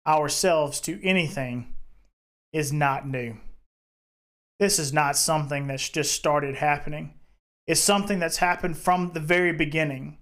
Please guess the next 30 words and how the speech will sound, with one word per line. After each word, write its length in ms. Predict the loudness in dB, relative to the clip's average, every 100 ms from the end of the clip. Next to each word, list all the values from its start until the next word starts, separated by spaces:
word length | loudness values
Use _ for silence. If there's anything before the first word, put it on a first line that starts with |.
| -20 _ _ _ _ _ _
But 100 | 2
we 180 | 4 4
do 200 | 4 4
learn 400 | 4 2 2 2
that 120 | 4
if 200 | 4 2
we're 120 | 0
going 460 | 2 4 4 4 0
to 180 | -2 -8
compare 800 | -8 -6 0 2 2 0 -8 -14 -20 _ _ _
anything, 800 | 0 2 2 -2 -6 -6 -8 -12 -20 -20 _ _ _ _ _ _ _ _ _
we're 100 | 2
gonna 200 | 4 2
compare 460 | 0 0 2 4 4
ourselves 640 | 2 0 -2 -2 -2 -8 -8
to 300 | -6 -6 -4
anything, 640 | 0 0 -2 -6 -12 -14 -18 _ _ _ _ _ _ _
then 180 | -6 -2
we 180 | 0 2
need 240 | 0 -2
to 40 |
compare 440 | -4 -4 2 2 2
ourselves 600 | 0 -2 -4 -6 -8 -10
to 100 | -6
God. 420 | -2 -2 -2 -10 -18 _ _ _ _ _ _ _ _ _ 2
Only 380 | 4 4 2
then 440 | 2 2 4 2 0
can 200 | -4 -4
we 120 | -2
make 600 | 0 0 0 -2 -8 -20